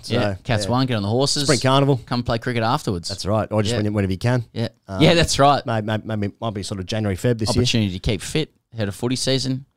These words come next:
Speaker 2: But we are getting around the Ordinary Rig competition, and the entries close, uh, this coming long weekend, in fact, uh, the long weekend in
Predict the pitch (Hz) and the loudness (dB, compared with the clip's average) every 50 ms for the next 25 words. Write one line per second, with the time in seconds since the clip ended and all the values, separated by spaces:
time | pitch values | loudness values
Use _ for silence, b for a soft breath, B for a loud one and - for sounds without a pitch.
0 | _ b b b b b b b b b _ _ _ _ _ _ _ _ _ - | _ b b b b b b b b b _ _ _ _ _ _ _ _ _ -10
1 | 104 117 123 117 113 120 123 131 127 143 131 123 117 113 113 104 92 107 110 - | -6 -2 0 2 2 4 4 4 2 2 2 2 4 4 2 2 2 0 -2 -2
2 | - 110 113 120 104 110 107 104 98 101 95 - - _ - - - 127 - 104 | 0 0 2 2 2 2 0 0 0 -2 -4 -4 -8 _ -6 -4 -2 0 0 -2
3 | - - - 117 - - - 90 76 - - 92 95 98 104 113 107 - 110 98 | 0 0 2 2 2 2 2 0 0 -2 -4 -2 0 0 0 0 -2 -2 -4 -4
4 | - - - 104 101 95 95 92 85 - - - - _ _ _ _ _ _ _ | -4 -4 -2 0 0 2 0 0 -2 -2 -4 -6 -8 _ _ _ _ _ _ _
5 | _ _ 87 87 87 82 - 110 - - - 123 107 101 98 92 95 104 101 98 | _ _ -10 -8 -8 -6 -4 -4 -4 -2 -2 -2 0 0 -2 -2 -2 -2 -2 0
6 | 92 95 95 98 - - 90 76 71 64 - - _ _ _ _ - 90 85 - | -2 -2 -2 -4 -4 -4 -6 -6 -8 -10 -14 -18 _ _ _ _ -12 -12 -10 -8
7 | - - 98 82 67 - - - - - _ _ _ _ _ _ _ _ 90 90 | -6 -6 -6 -6 -6 -10 -12 -16 -16 -16 _ _ _ _ _ _ _ _ -8 -6
8 | 85 85 87 90 92 90 87 85 85 85 85 - 95 85 80 78 73 - - 92 | -6 -4 -4 -4 -4 -4 -4 -4 -4 -6 -6 -6 -6 -6 -6 -6 -8 -10 -10 -8
9 | 87 85 82 | -8 -8 -10